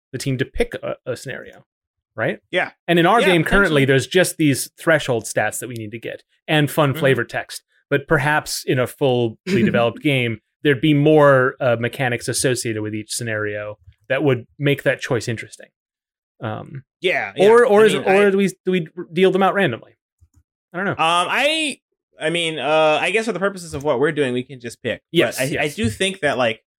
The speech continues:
Speaker 2: it could be, I think it would be more interesting and potentially, like, more, um, accessible for people if we have objectives people could pick.
Speaker 1: Mm-hmm.
Speaker 2: Because, like, we can make different objectives more,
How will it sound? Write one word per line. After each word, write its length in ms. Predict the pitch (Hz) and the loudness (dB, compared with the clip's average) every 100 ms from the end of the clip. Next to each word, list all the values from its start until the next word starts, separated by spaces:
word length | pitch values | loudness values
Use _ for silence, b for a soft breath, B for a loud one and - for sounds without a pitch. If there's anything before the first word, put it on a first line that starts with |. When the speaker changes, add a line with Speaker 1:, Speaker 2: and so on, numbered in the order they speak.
| _ _ | _ _
Speaker 2:
it 100 | 160 | -8
could 140 | 160 151 | -6 -2
be, 280 | 160 139 - | -2 -2 -2
I 80 | 156 | -2
think 180 | 196 254 | 0 0
it 40 | |
would 120 | 240 | 0
be 80 | 190 | -2
more 260 | 156 165 139 | 0 0 0
interesting 560 | 147 170 151 123 113 107 | -4 -8 -12 -12 -14 -12
and 160 | 120 | -14
potentially, 400 | _ 135 160 139 | _ -14 -10 -8
like, 180 | 110 104 | -8 -10
more, 420 | 107 110 110 104 98 | -12 -10 -8 -10 -12
um, 180 | 101 - | -16 -14
accessible 480 | 110 - 160 185 139 | -10 -4 -4 -4 -10
for 120 | - | -12
people 220 | - 104 85 | -16 -14 -14
if 120 | - | -12
we 160 | 110 - | -14 -8
have 320 | 113 120 117 _ 117 | -4 -4 -4 _ -16
objectives 440 | 107 120 110 110 | -10 -8 -8 -12
people 340 | - 117 110 _ | -14 -14 -16 _
could 80 | 95 - | _ -20
pick. 120 | - _ - | -20 _ -10
Speaker 1:
Mm-hmm. 160 | 131 113 | -6 -6
Speaker 2:
Because, 160 | 104 139 | -4 -4
like, 140 | 131 | -2
we 100 | 135 | -2
can 160 | 139 135 | -2 -2
make 240 | 135 - _ _ _ | -2 -4 _ _ _
different 320 | 165 165 151 131 | -6 -4 -4 -4
objectives 540 | 120 139 139 123 - | -2 -2 -2 -8 -8
more, 340 | 123 131 120 | -4 -4 -4